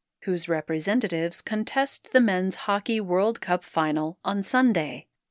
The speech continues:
One route for hockey to amass more popularity and cash runs through India. For years before and after independence, hockey was the country's most popular sport,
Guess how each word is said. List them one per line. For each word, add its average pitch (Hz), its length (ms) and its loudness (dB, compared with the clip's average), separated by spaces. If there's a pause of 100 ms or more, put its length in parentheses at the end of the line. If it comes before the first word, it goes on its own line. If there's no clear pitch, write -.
(460)
One 285 280 4
route 165 360 0
for 190 220 2
hockey 175 440 0
to 190 180 2
amass 160 420 2
more 175 180 0
popularity 165 880 0
and 165 220 -8
cash 175 580 0 (240)
runs 190 380 0
through 247 340 -2
India. 220 540 4 (600)
For 196 240 -2
years 180 520 2
before 190 560 0
and 196 240 0
after 151 380 0
independence, 170 880 -2 (140)
hockey 269 400 2
was 247 200 0
the 269 80 0
country's 170 480 0
most 190 440 -2
popular 175 420 2
sport, - 560 -4